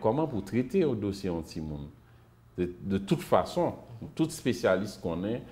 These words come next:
yon dosye timoun, fò dejidisyarize l. Paske le, le minè a bezwen dèt pwoteje an tout eta de koz.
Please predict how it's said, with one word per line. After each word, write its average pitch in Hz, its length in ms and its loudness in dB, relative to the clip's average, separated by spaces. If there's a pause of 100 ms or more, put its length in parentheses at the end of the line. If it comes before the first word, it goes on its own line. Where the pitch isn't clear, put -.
(280)
yon 139 140 4
dosye 120 280 2
timoun, 110 400 0
fò 104 220 4
dejidisyarize 104 1120 2
l. 85 120 -4 (400)
Paske 131 280 4
le, 95 300 4
le 87 200 2
minè 139 420 6 (240)
a 85 140 0
bezwen 98 460 0
dèt 82 220 0
pwoteje 117 580 0
an 120 80 0
tout 113 220 -6
eta 98 220 2
de 85 160 -4
koz. 76 340 -8